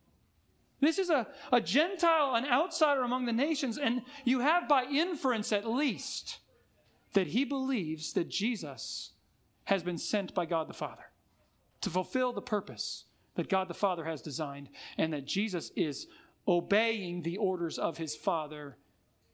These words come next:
in all that he does. So therefore, if Jesus speaks a word of healing, it will be with the authority of the Father's endorsement. It's quite amazing. It's so amazing the te-, the text actually says, "Jesus marveled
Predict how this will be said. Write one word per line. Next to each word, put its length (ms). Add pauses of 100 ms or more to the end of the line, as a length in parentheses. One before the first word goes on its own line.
(240)
in 160
all 240
that 140
he 60
does. 300
So 140
therefore, 500
if 140
Jesus 320
speaks 320
a 60
word 200
of 120
healing, 420
it 140
will 80
be 120
with 220
the 80
authority 400
of 60
the 100
Father's 400
endorsement. 680 (760)
It's 120
quite 220
amazing. 760 (640)
It's 200
so 220
amazing 440
the 80
te-, 300
the 100
text 320
actually 320
says, 460 (400)
"Jesus 800 (1000)
marveled 680